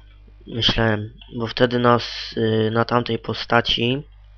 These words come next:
niestety, ale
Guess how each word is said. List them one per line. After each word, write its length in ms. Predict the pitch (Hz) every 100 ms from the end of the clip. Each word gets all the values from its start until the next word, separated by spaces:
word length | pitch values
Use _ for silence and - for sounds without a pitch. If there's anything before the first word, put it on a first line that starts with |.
| - - - - - - - - - -
niestety, 680 | 117 - - 123 - 127 -
ale 680 | 110 117 117 117 113 110